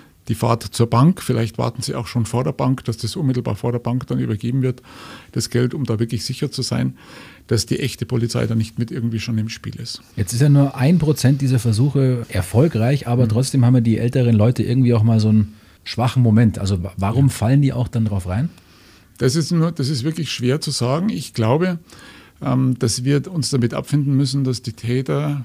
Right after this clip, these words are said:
Speaker 1: wirklich sehr, sehr professionell und sehr gut vorgehen, sehr gute Menschenkenntnis haben. Die wissen sofort, bei wem rentiert sich dieser Anruf, wo rentiert sich's dran zu bleiben, weil sie merken am Telefon, dass der oder diejenige so ein bisschen verunsichert ist von dem ganzen Anruf. Und das nutzen sie aus.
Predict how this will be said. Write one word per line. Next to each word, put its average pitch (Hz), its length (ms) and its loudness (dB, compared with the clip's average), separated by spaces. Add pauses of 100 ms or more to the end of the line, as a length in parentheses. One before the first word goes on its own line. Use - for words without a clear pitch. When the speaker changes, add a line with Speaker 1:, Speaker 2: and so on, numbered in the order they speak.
(100)
Speaker 1:
wirklich 131 500 -6
sehr, 127 420 0
sehr 123 300 0
professionell 120 640 -4
und 117 140 0
sehr 117 180 -2
gut 135 260 -4
vorgehen, 147 560 -4
sehr 123 200 -2
gute 113 240 -2
Menschenkenntnis 139 720 -2
haben. 139 180 -2
Die 117 120 0
wissen 127 220 0
sofort, 139 600 -2 (440)
bei 110 160 2
wem 127 200 6
rentiert 123 400 2
sich - 220 -6
dieser 151 240 -2
Anruf, 139 440 -2
wo 131 120 2
rentiert 123 360 0
sich's - 220 -6
dran 123 300 2
zu 180 100 -4
bleiben, 151 460 -2
weil 120 160 0
sie 123 160 -2
merken 127 340 -2
am 135 160 -2
Telefon, 135 500 -2
dass - 340 -8
der 120 200 0
oder 120 140 -2
diejenige 131 440 -2
so 120 100 -4
ein - 20 -6
bisschen 120 180 -6
verunsichert 139 640 -6
ist - 140 -10
von 101 160 -12
dem 101 120 -6
ganzen 113 300 -6
Anruf. 135 380 -6 (400)
Und 117 120 0
das 131 140 2
nutzen 135 280 0
sie 135 140 -10
aus. 123 300 -14